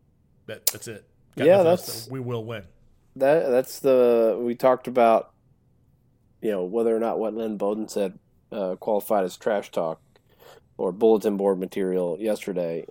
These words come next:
Speaker 2: I think "We will win." <laughs>
Speaker 1: Yeah, that's it. Yeah.
Speaker 2: Definitely goes, uh, on the bulletin board. And then, of course, even, you know,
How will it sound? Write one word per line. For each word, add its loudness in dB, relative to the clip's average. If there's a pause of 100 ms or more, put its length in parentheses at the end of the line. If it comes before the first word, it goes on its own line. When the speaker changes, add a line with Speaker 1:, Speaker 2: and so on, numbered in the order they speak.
Speaker 2:
I -10
think 0
"We 4
will 8
win." 4
<laughs> -10 (800)
Speaker 1:
Yeah, 2
that's -2
it. -2 (140)
Yeah. -8
Speaker 2:
Definitely 12
goes, 8
uh, -2 (380)
on 0
the -2
bulletin 2
board. -2 (380)
And -2
then, 2
of -4
course, 2
even, 2 (880)
you -2
know, -4